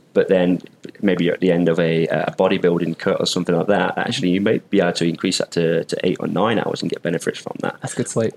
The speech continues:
Speaker 1: Or, yeah, or if you're, you know, if you're a CrossFit athlete that's got some competitions coming up soon, but you've been training really hard for it, ex-, extending that sleep can also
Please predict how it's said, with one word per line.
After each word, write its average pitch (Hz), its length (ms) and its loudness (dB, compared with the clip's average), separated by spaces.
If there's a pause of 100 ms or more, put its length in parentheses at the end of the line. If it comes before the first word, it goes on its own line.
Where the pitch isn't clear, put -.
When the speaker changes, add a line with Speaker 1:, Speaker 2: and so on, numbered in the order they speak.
Speaker 1:
Or, 104 280 6
yeah, - 260 2 (100)
or 107 120 6
if 95 120 2
you're, 92 320 6
you - 140 -2
know, 78 80 0
if 80 100 0
you're 85 120 2
a - 40 -12
CrossFit - 380 -2
athlete 87 320 -2
that's 85 140 -2
got - 180 -2
some 85 100 -6
competitions 95 560 -2
coming 82 200 -6
up - 100 -6
soon, 80 260 0
but - 100 -2
you've - 120 -4
been 85 100 0
training 85 300 0
really 87 160 0
hard 110 280 0
for - 120 -2
it, - 120 -4 (360)
ex-, - 200 -8 (280)
extending 113 520 2
that 85 160 -2
sleep 82 240 -2
can 85 100 -4
also 80 300 -4